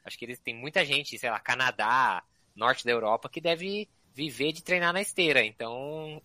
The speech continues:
é possível, mas que eu acho pior de fazer, você tem que fazer umas adaptaçõezinhas e fazer um treino que encaixe melhor, porque tem a aceleração da esteira e depois a desaceleração, às vezes, né? Então,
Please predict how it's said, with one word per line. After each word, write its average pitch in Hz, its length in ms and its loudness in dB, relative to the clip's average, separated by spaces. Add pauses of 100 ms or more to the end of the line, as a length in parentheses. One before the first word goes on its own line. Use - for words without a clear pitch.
é 123 80 2
possível, 147 600 0 (220)
mas 104 180 -2
que 131 100 -2
eu 117 60 6
acho 117 520 0 (380)
pior 131 340 4
de 123 80 -8
fazer, 120 300 2
você - 80 -10
tem 131 100 -2
que - 60 -14
fazer 127 140 -4
umas 123 140 -2
adaptaçõezinhas 120 920 -2
e 104 480 -8
fazer 110 200 -2
um 117 60 -10
treino 117 260 -6
que - 120 -8
encaixe 123 420 4
melhor, 127 220 6
porque 135 220 -6
tem 139 280 2 (580)
a 123 100 6
aceleração 147 600 4
da 165 80 4
esteira 185 460 4
e 202 60 4
depois 165 300 0
a 170 60 -2
desaceleração, 175 880 4
às 123 120 2
vezes, 143 180 0
né? 143 100 4
Então, 170 380 -4